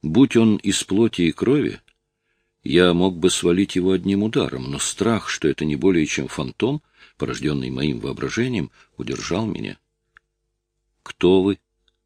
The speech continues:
спросил я, не двигаясь с места. "Он говорит человеческим голосом", —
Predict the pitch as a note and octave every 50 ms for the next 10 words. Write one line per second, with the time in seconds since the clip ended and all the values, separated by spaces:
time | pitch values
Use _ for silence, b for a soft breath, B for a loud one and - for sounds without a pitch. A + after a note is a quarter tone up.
0 | _ _ _ _ _ _ - - - - - C2 - - - B1 A1+ A#1 C2 E2+
1 | G2 G2+ F2 - A1 C2+ C#2 D#2 D#2 D2 - - - - A#1 A1+ - - - -
2 | - _ _ _ _ _ _ _ _ _ - - C3+ A#2 G#2 F#2+ F2 G2 F#2+ F#2
3 | F2 F#2+ A#2 - - - D3 C#3+ C3+ A2 G#2+ G2+ - - - - C3 C3+ B2+ A#2+
4 | A#2 G2+ G2 F#2+ - - A2